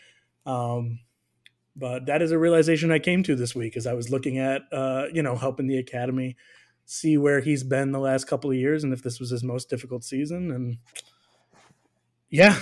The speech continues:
that's a realization I've come to. But there's a whole nother world out there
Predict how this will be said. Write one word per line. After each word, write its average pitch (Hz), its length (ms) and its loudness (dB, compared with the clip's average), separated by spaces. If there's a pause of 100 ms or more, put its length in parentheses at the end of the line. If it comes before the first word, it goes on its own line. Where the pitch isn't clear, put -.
that's 151 260 2
a 151 240 8
realization 156 460 6
I've 147 140 2
come 175 180 2
to. 147 160 2
But 214 540 8 (800)
there's 202 180 2
a 190 60 4
whole 202 160 2
nother 226 220 6
world 156 300 2
out 117 180 -8
there - 140 -16